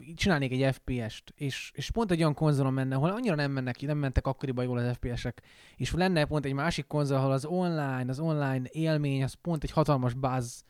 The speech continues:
úgymond, tehát az a, az a nagy divat. Szerintem biztos vagyok benne, hogy a Resistance egynél, meg a Resistance kettőn is elgondolkoztak a fejlesztők, amikor így nézték az eladásokat esetleg, hogy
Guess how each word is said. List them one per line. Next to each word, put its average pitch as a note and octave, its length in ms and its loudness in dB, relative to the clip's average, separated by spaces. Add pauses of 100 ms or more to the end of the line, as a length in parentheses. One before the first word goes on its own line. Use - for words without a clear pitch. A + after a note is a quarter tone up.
(160)
úgymond, B2 360 0
tehát A#2+ 180 -2
az C3 100 0
a, B2+ 180 0
az C3+ 160 -2
a - 20 -2
nagy C3 180 2
divat. C3+ 400 6 (300)
Szerintem A3+ 640 4
biztos A#3+ 260 2
vagyok C#3+ 160 4
benne, C#3 140 4
hogy C3+ 100 4
a C3+ 40 6
Resistance C#3 560 0
egynél, C#3+ 320 2
meg B2+ 120 4
a - 20 4
Resistance D3 360 4
kettőn C#3+ 260 2
is B2+ 120 2
elgondolkoztak C3+ 640 0
a A#2+ 40 -4
fejlesztők, C3 460 0
amikor B2 240 2
így B2 100 2
nézték C3+ 320 2
az A#2+ 80 2
eladásokat B2+ 420 0
esetleg, C3 300 -4
hogy - 160 0